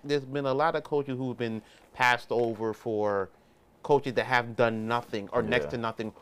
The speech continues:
Speaker 1: or been special team coaches in,
Speaker 2: Yeah.
Speaker 1: in the slightest. Eric Bieniemy, to me, I thought after the Super Bowl
Speaker 2: Yeah.
Speaker 1: was gonna get a job for sure. And then Matt Rhule gets a job in Carolina.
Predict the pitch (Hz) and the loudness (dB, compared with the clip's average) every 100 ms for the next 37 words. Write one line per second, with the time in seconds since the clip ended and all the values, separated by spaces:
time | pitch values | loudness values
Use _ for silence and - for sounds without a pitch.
0 | - 131 127 127 - 135 131 - 139 123 | 2 2 2 -2 -2 -4 -4 -8 -8 -4
1 | 123 113 101 90 - 127 151 139 127 139 | -4 -4 -8 -12 -8 -2 0 -2 -2 -4
2 | 135 - 120 95 85 - - - - - | -4 -2 -2 -2 -10 -18 -20 -20 -18 2
3 | 170 208 170 175 165 156 151 147 151 143 | 4 4 2 0 0 -2 -6 -6 -6 -4
4 | 143 - 156 165 156 - 120 - 120 113 | -2 4 4 6 2 2 0 0 -6 -6
5 | 143 135 123 127 127 127 - - 90 80 | -6 -6 -2 0 0 -4 -16 -12 -6 -4
6 | 71 - 123 131 123 127 117 110 123 110 | -4 -2 0 0 0 0 0 0 2 2
7 | 113 - 123 117 - 127 107 82 - - | 0 0 2 2 0 0 0 -2 -10 -20
8 | - - - - - 214 202 196 202 202 | -20 -20 -20 -10 -2 0 2 2 0 0
9 | 170 190 175 175 156 170 165 160 - 160 | -2 -2 -2 -2 2 4 4 0 0 2
10 | 151 143 120 98 | 2 0 -4 -6